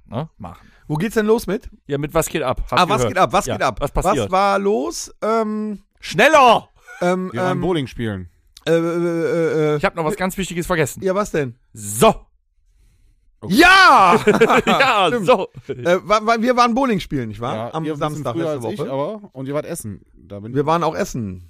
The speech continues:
Speaker 2: Wo warst du? Ah, du warst noch nicht da. Du musstest ja selber noch Würstchen verkaufen.
Speaker 3: Ich war noch Würstchen verkaufen mit dem Hund.
Speaker 2: Da muss ja viel los gewesen sein, dass du so spät gekommen bist.
Speaker 3: Ja, da waren viele Würste unterwegs. Das stimmt
Speaker 2: Mein
Speaker 3: allerdings.
Speaker 2: lieber
Speaker 3: Ja.
Speaker 2: Gesangsverein.
Speaker 1: Wir waren in der ganzen Stadt verteilt, die Würste.
Speaker 2: Also wir
Speaker 1: Auch.
Speaker 2: waren in so einem Burgerladen, ne?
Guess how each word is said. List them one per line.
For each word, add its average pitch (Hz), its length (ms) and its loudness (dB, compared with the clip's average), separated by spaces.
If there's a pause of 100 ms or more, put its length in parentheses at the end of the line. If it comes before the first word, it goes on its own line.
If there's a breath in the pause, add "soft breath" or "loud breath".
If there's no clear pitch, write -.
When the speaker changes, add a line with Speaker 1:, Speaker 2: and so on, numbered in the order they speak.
(140)
Speaker 2:
Wo 139 120 -6
warst 170 200 -4
du? 233 220 -10
Ah, - 80 -10
du 170 120 -6
warst 185 160 -4
noch 180 80 -6
nicht 165 160 -12
da. 143 100 -2
Du 139 60 -6
musstest 165 320 -12
ja 165 120 -4
selber 185 220 -2
noch 156 120 -2
Würstchen 180 280 -4
verkaufen. 175 300 -6
Speaker 3:
Ich 117 100 -12
war 147 80 -6
noch 143 120 -6
Würstchen 135 260 -10
verkaufen 123 420 -12
mit 117 140 -12
dem 113 100 -8
Hund. 147 340 -8
Speaker 2:
Da 117 80 -8
muss 180 140 -2
ja 175 100 -2
viel 254 180 -2
los 226 220 0
gewesen 147 360 -4
sein, 107 280 -4
dass 117 180 -10
du - 60 -16
so 117 120 -8
spät 135 200 -12
gekommen 98 320 -12
bist. - 140 -12
Speaker 3:
Ja, 120 300 -2
da 196 100 -4
waren 185 200 -4
viele 160 220 -6
Würste 110 220 -8
unterwegs. 95 480 -8
Das 117 160 -12
stimmt 120 220 -16
Speaker 2:
Mein - 80 -12
Speaker 3:
allerdings. 117 200 -10
Speaker 2:
lieber 185 220 0
Speaker 3:
Ja. 180 80 2
Speaker 2:
Gesangsverein. 117 600 -8 (680)
Speaker 1:
Wir 107 100 -10
waren 147 140 0
in 131 80 -10
der 127 80 -6
ganzen 139 240 -8
Stadt - 280 -12
verteilt, 156 360 -12
die 95 100 -14
Würste. - 240 -16
Speaker 2:
Also 160 200 -2
wir 202 100 2
Speaker 1:
Auch. 190 40 -4
Speaker 2:
waren 226 220 0
in 220 120 -2
so 190 80 0
einem 185 80 0
Burgerladen, 131 560 0
ne? 156 160 -10